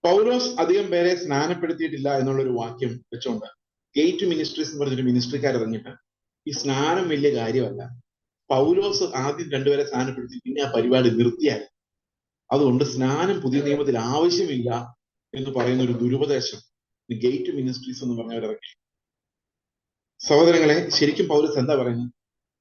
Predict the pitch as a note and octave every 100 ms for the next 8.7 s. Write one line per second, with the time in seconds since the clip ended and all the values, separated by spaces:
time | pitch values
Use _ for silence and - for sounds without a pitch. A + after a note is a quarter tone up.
0 | _ - F3+ F3 E3+ D#3 F#3 A3+ G#3 F3
1 | E3+ D#3 - - - G#3+ G#3 G#3+ G#3+ G#3+
2 | G#3 G#3 D#3 D3+ C#3 D3 C#3 C#3 C#3 C#3
3 | C#3 B2+ G#2 - - C3+ C#3+ E3 D#3 D3+
4 | F#3+ G#3+ D#3+ C#3+ C#3 B2+ B2 A#2 A2 -
5 | _ C#3 C#3+ C3 C3 D3+ C3+ A#2 - -
6 | _ _ _ _ - D#3 - F3+ G#3 A3+
7 | G3+ D#3 D3+ C#3+ C3+ D3+ C3+ C3+ F#3 G#3
8 | G3 D3 C#3+ C#3 A#2 B2